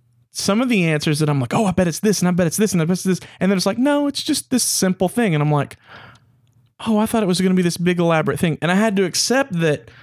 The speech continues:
sometimes things are just simple, you know? It was probably just a matter of some Ugnaught was cleaning, you know,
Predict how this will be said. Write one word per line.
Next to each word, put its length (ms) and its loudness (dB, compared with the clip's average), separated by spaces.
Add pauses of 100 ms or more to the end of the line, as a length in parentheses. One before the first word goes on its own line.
(100)
sometimes 480 0
things 300 0
are 60 0
just 500 0
simple, 460 0
you 140 2
know? 180 2 (360)
It 180 -8
was 160 0
probably 520 -2
just 280 -2
a 40 0
matter 440 0
of 300 -4 (440)
some 760 0 (120)
Ugnaught 460 0
was 200 0
cleaning, 920 0
you 140 2
know, 360 2